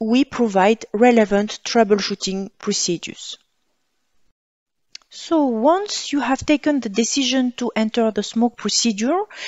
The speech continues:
you will first anticipate the diversion, meaning to prepare the strategy, and then you will apply the immediate steps of the procedures. These steps are quick, simple, reversible.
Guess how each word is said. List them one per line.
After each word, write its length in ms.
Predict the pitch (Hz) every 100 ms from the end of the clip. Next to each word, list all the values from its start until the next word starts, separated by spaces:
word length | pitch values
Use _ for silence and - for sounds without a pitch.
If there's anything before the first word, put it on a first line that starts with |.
| - -
you 100 | 226
will 140 | 254 226
first 400 | - 349 392 -
anticipate 640 | 269 277 - 269 330 339
the 100 | 302
diversion, 760 | 247 294 294 285 - - 190 185
meaning 340 | 190 226 285
to 140 | - 202
prepare 560 | - 202 - 247 277
the 100 | 277
strategy, 640 | - - 247 233 196 190 415 - - - - - -
and 200 | 233 233
then 220 | 285 339
you 80 | 277
will 220 | 269 302
apply 520 | - 233 - 247 294 285
the 160 | 277 -
immediate 420 | 254 247 233 226
steps 480 | - - 269 - -
of 140 | 226
the 100 | 196
procedures. 800 | 214 233 - 214 190 - - - - - - - -
These 220 | 220 269
steps 420 | - 269 330 - -
are 300 | 196 165 175
quick, 500 | - 233 269 349 - -
simple, 560 | - - 269 247 226 294 508 -
reversible. 880 | 190 202 185 185 - 226 277 330